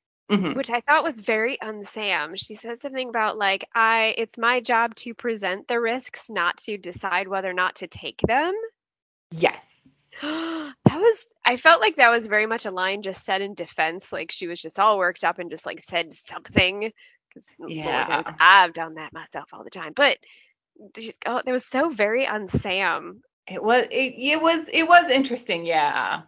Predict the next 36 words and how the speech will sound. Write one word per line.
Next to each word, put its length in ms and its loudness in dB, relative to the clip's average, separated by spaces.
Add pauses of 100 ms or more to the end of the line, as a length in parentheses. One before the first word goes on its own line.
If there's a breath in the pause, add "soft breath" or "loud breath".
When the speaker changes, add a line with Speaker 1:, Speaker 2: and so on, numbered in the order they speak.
(180)
Speaker 1:
Where 200 6
it 40 10
Speaker 2:
Yeah. 40 8
Speaker 1:
was 140 10
sort 200 8
of 160 2
like, 440 4 (1000)
I, 720 2 (640 loud breath)
the 160 4
sort 200 6
of 160 2
passing 420 0
the 80 2
buck 460 -2 (380)
to 120 -12
somebody 400 -4
else 460 -2 (100)
in 100 -2
a 60 2
way 320 6
Speaker 2:
Right. 360 4 (200)
Speaker 1:
that 60 -14
Speaker 2:
Yeah. 240 4
Speaker 1:
didn't 320 0
feel 800 4 (360)
Speaker 2:
'Cause 180 -12
the 80 -6
Speaker 1:
quite 280 -2
Speaker 2:
basis 240 4
of 120 -4
her 100 -6
character 440 -4
is 120 -10
pretty 240 -10
much 400 -8
the 220 -12